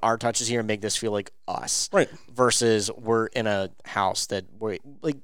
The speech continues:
Speaker 1: yeah, I'm not downgrading the fact that we have a roof over our head.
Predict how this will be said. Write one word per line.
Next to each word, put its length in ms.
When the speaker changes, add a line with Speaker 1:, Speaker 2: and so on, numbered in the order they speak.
Speaker 1:
yeah, 180
I'm 160
not 180
downgrading 480
the 80
fact 280
that 60
we 120
have 240
a 60
roof 260
over 200
our 120
head. 320